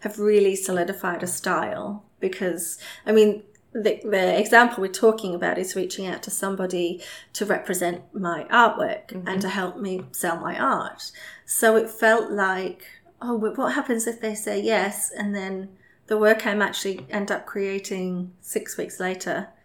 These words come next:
Speaker 1: is completely different, because I am in that explorative stage. You know,
Speaker 2: Mm-hmm.
Speaker 1: I am producing a lot of work quickly, so changes are happening fast.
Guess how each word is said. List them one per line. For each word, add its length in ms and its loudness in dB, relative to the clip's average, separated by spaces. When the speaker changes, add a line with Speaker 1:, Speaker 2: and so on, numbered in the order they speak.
Speaker 1:
is 140 -6
completely 400 -8
different, 400 -2
because 320 -4
I 80 0
am 260 0
in 140 -2
that 160 -4
explorative 720 -4
stage. 640 -6
You 60 -4
know, 100 -2
Speaker 2:
Mm-hmm. 100 -2
Speaker 1:
I 120 0
am 300 -2
producing 680 -4
a 80 6
lot 240 8
of 120 -6
work 220 -2
quickly, 480 0
so 160 -2
changes 580 -2
are 40 -2
happening 440 -6
fast. 720 -6